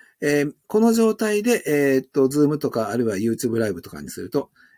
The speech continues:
えー、あの、視聴者がこの質問を皆さんが自由にできるわけですね。そして、かつ、良い質問があったら、いいねを押してください。いいねが多い質問から順番に答えますというふうに書いてあります。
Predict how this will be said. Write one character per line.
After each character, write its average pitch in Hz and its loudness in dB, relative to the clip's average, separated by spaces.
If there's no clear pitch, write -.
え 90 -6
ー、 - -20
あ 120 -2
の、 104 -4
視 - -2
聴 135 2
者 92 -4
が 160 -2
こ 123 -4
の 110 -2
質 - -4
問 120 0
を 151 0
皆 123 0
さ 104 -8
ん - -8
が 139 0
自 117 0
由 131 4
に 113 0
で 85 -8
き - -4
る 95 0
わ 73 -8
け - -18
で - -16
す - -10
ね。 165 -6
そ - -4
し 175 -2
て、 202 4
か 226 -2
つ、 196 0
良 208 4
い 233 2
質 - -6
問 131 0
が 127 2
あ 131 0
っ 139 -14
た 110 -4
ら、 101 -2
い 147 2
い 196 0
ね 127 2
を 101 -2
押 92 -4
し - -6
て 98 -8
く 95 -10
だ 95 -12
さ 139 0
い。 92 -8
い 190 0
い 151 -2
ね 143 2
が 117 2
多 127 4
い 98 -2
質 - -8
問 107 -8
か 151 -4
ら 135 0
順 98 -4
番 95 -6
に 135 -2
答 104 -8
え 87 -8
ま 92 -10
す - -14
と - -18
い - -10
う - -8
ふ - -6
う - -2
に 135 -4
書 - -14
い 87 -12
て - -18
あ - -20
り - -20
ま - -20
す。 - -16